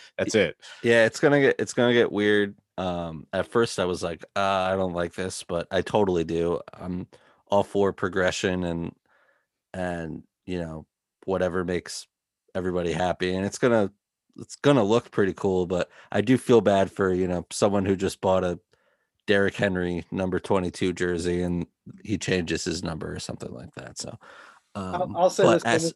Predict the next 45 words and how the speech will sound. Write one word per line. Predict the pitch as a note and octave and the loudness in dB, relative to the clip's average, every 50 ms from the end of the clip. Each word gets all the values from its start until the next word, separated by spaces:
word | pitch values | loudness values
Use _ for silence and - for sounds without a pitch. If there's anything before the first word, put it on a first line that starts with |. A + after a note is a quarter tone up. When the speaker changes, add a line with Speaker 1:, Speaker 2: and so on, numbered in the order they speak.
| _ | _
Speaker 3:
though. | - E3+ E3+ F3 F3 - _ _ _ _ _ - | -2 2 2 2 2 -2 _ _ _ _ _ 4
Speaker 2:
Go | B3 A2+ | 6 6
Speaker 3:
Like, | G#2+ | 8
Speaker 2:
ahead. | G#2+ G2 - _ _ _ _ - | 8 6 4 _ _ _ _ -2
Speaker 3:
my | D#3+ F3 F#3 | 2 4 4
favorite | F3+ G3 F#3 F#3 F3+ F3 | 4 4 2 2 2 0
saying | - F3 E3 D#3+ | 0 0 2 2
in | D3+ | -2
sports | - - D3+ D3+ D3+ C#3+ C#3 | -4 -2 0 0 0 0 -4
is, | C#3 C3 | -8 -6
"We | C#3+ | -4
root | C3+ C3 C#3 D#3 D3+ | -4 -2 -2 -4 -4
for | - C3 | -6 -10
laundry." | B2 A#2 B2 C3+ C3+ D3 D#3 D#3 D#3 _ _ - _ _ _ - | -8 -6 -6 -6 -4 -2 -2 -2 -4 _ _ -20 _ _ _ -6
And | D3+ D3 - | -6 -4 2
so, | F#3 F3+ E3 | 4 6 6
like, | E3 E3+ E3 E3 - | 8 6 4 4 6
ultimately, | A#3+ A3+ A3+ A3+ A3+ G#3+ G#3 G#3 G3+ G3 G#3 - _ _ - - | 6 6 6 4 2 2 4 6 6 6 4 2 _ _ -8 -6
it's | F3 F3 | -2 2
all | A3 G3+ | 6 6
about | G3 F#3+ F#3 - | 6 6 4 2
the | F3 E3 | 2 -2
name | E3 D#3+ D#3+ | -2 -2 0
on | D3+ | 2
the | D#3 - - | 4 4 4
Speaker 2:
<laughs> | |
Speaker 3:
front. | D#3 D3+ D3+ D3+ _ _ _ _ _ - | 4 2 -2 -6 _ _ _ _ _ -4
Who | G3 | -4
cares | F3+ - A3 G3 E3+ | 4 6 6 6 6
about | E3+ F3+ | 4 2
the | F3 E3+ | 4 4
number? | E3 D#3+ D#3 D#3+ D#3 D3 | 4 2 2 4 2 2
Who | C#3+ D3 | 2 0
cares | - E3+ E3 D3+ | 0 2 2 2
about | C#3+ D3+ C#3 | 2 -2 -6
the | C#3 | -6
name | C#3+ C#3+ C#3+ | -6 -6 -4
on | C#3 | -6
the | C3+ | -6
back? | B2 C3+ C3 C3 B2+ B2 - | -6 -6 -6 -6 -6 -8 -8
You | D#3 D#3 | -12 -14
just | C#3+ C#3+ D3+ | -12 -8 -8
want | D#3 D#3 D3 | -6 -6 -6
your | C#3+ C#3 | -8 -8
team | - - C#3+ C3+ C3+ B2+ B2 | -8 -8 -8 -6 -6 -6 -8